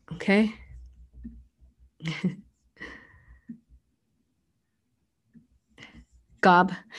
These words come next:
Yay! You hug a tree by your mailbox. <laughs> The tree's so happy you hug it. <laughs> I can feel it.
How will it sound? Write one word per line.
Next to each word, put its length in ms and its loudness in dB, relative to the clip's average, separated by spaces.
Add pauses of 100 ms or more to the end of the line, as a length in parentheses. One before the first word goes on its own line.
(380)
Yay! 580 12
You 120 8
hug 140 8
a 60 8
tree 160 6
by 120 6
your 100 8
mailbox. 640 0
<laughs> 680 -14
The 800 8
tree's 220 10
so 100 10
happy 260 6
you 120 8
hug 160 6
it. 240 0 (380)
<laughs> 380 -6
I 60 8
can 140 6
feel 220 6
it. 120 0